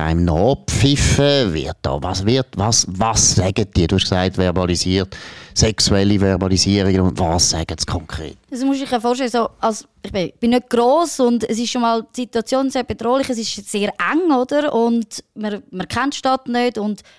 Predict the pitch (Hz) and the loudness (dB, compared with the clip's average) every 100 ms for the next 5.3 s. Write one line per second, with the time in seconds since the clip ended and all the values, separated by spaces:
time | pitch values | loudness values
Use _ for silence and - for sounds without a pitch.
0 | _ 208 208 233 - 220 - 214 226 233 | _ -4 -2 -2 -2 -6 -2 0 0 0
1 | 220 196 220 247 233 233 - 202 185 190 | 0 2 2 2 2 0 -2 -4 -2 -2
2 | 208 233 254 214 202 202 226 - 190 190 | 0 2 2 2 0 -4 -10 -4 -2 -2
3 | - 190 233 254 240 247 254 247 - 185 | 0 2 4 2 0 -2 -4 -6 -4 -4
4 | 196 196 185 - 240 269 160 - 214 240 | -2 -4 -6 -2 -2 -2 -6 -2 2 2
5 | 247 _ | -2 _